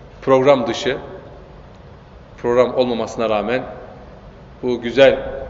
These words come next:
köyünüze misafir olduk, geldik. Hoş bulduk.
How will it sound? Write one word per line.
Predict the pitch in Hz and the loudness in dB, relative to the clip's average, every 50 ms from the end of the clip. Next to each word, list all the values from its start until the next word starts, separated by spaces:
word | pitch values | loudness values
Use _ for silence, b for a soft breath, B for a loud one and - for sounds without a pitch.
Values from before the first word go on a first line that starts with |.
| - - - - - - | -16 -18 -18 -20 -14 -6
köyünüze | - 120 117 110 104 95 120 127 127 127 - - - - - - - - - - - - - - - - - - | -4 -2 -2 -2 -4 2 4 4 4 4 0 -10 -12 -14 -14 -16 -16 -18 -20 -20 -20 -20 -20 -20 -20 -20 -12 -10
misafir | 123 117 - 127 120 113 117 113 | -10 -2 2 2 2 2 2 -2
olduk, | 104 95 85 - - - | -2 -4 -4 -6 -10 -4
geldik. | - 107 104 92 101 120 - - - - - - - - - - - - - - - - - - - - - - - - - - - - - | -2 -2 -2 -2 -4 -8 -12 -12 -18 -20 -20 -20 -20 -20 -20 -20 -20 -20 -20 -20 -20 -20 -20 -20 -20 -20 -20 -20 -20 -20 -20 -20 -20 -18 -16
Hoş | 127 - - - - | -16 -16 -14 -14 -14
bulduk. | 92 90 104 | -14 -12 -12